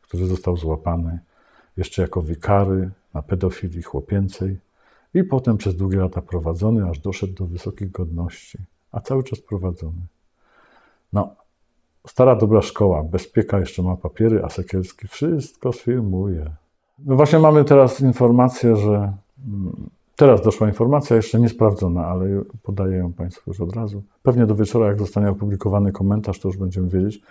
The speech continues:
że zatrzymany został syn pana Mariana Banasia, Jakub Banaś. No ciekawe, tej sprawie też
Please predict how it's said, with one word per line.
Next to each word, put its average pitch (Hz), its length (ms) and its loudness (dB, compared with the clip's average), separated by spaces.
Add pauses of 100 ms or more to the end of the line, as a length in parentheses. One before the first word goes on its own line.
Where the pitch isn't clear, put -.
(420)
że 101 60 0
zatrzymany 113 500 4
został 104 280 0
syn 87 300 -2
pana 82 280 -6
Mariana 85 400 -4
Banasia, 95 480 -4 (340)
Jakub 90 480 -4 (440)
Banaś. 76 680 -6 (680)
No 104 80 -8
ciekawe, 80 440 -8 (200)
tej 123 140 0
sprawie 104 340 0
też 98 200 -12